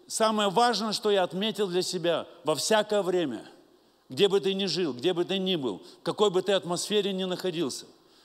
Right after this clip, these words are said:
с чем бы ты ни столкнулся в своей жизни, научись всегда иметь счастье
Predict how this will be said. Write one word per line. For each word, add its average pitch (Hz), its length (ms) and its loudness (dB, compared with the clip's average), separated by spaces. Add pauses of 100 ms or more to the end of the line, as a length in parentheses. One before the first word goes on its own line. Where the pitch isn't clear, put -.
(280)
с - 80 -4
чем 240 320 2
бы 202 120 4
ты 247 180 -2
ни 220 120 0
столкнулся 208 520 -2
в - 60 -2
своей 214 220 2
жизни, 139 560 -2 (360)
научись 202 680 0
всегда 190 600 0
иметь 190 500 -2 (1400)
счастье 208 720 2